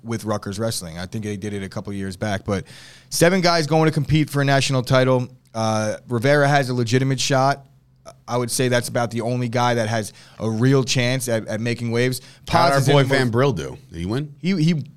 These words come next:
Speaker 1: pinned his guy in the first match, then lost his second match.
Speaker 2: Okay.
Speaker 1: But Van Brill's a, a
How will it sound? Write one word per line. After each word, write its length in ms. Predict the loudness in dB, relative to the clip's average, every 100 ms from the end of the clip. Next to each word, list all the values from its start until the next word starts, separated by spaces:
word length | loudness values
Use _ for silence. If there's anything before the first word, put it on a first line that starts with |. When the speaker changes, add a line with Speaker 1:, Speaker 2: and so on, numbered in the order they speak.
| -2
Speaker 1:
pinned 220 | 0 0
his 100 | 0
guy 140 | 2 2
in 60 |
the 60 | 2
first 280 | 0 0 0
match, 260 | -2 -2
then 120 | -2
lost 220 | -2 -2 -2
his 100 | -4
second 280 | -4 -4
match. 240 | -6 -4 -4
Speaker 2:
Okay. 120 | -4
Speaker 1:
But 120 | -4
Van 220 | -2 -2
Brill's 240 | 0 0 0
a, 100 | -2
a 360 | -2 -2 -4